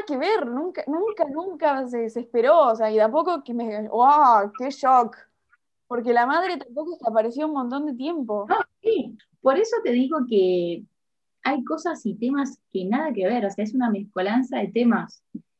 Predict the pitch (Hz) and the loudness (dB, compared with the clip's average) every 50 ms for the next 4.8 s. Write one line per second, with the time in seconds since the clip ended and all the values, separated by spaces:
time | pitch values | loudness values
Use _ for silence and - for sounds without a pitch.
0 | _ _ _ _ - 170 170 170 165 160 165 180 - - 175 165 165 160 156 156 | _ _ _ _ -10 -6 -6 -4 -4 -4 -6 -8 -6 -6 -6 -4 -4 -6 -10 -10
1 | 156 _ _ _ _ _ _ _ _ _ _ _ _ _ _ _ - 202 202 208 | -12 _ _ _ _ _ _ _ _ _ _ _ _ _ _ _ -4 0 2 4
2 | 233 262 294 302 - 247 185 196 185 190 214 233 240 233 214 202 180 170 175 196 | 4 4 2 0 0 -2 -2 -2 -2 -2 0 0 0 0 0 -2 -2 -4 -4 -2
3 | 226 247 240 214 208 220 233 220 208 196 190 180 180 175 180 196 208 214 208 190 | -2 -2 0 0 0 0 0 -2 -2 -2 -4 -4 -4 -6 -4 -2 0 2 2 0
4 | - - - _ _ _ - - - - 208 220 196 175 - | 0 -4 -10 _ _ _ -18 -10 -4 -2 -2 0 -2 -2 -6